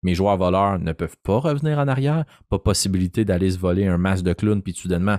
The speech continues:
Ah ah, on ne me reconnaît plus avec ma moustache. » Ou bien c'est la possibilité de diviser ça vers un side quest. Donc, un des joueurs est kidnappé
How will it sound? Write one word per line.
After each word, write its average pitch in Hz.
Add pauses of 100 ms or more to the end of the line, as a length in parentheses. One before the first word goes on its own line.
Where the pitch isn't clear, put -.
Ah 113
ah, 123
on 82
ne 87
me 90
reconnaît 90
plus 247
avec 101
ma 95
moustache. » - (600)
Ou 226
bien 175
c'est 156
la 107
possibilité 113
de 101 (220)
diviser 107
ça 139
vers 101
un 87
side 90
quest. 92 (420)
Donc, 113 (100)
un 117
des 110
joueurs 110
est 95
kidnappé 101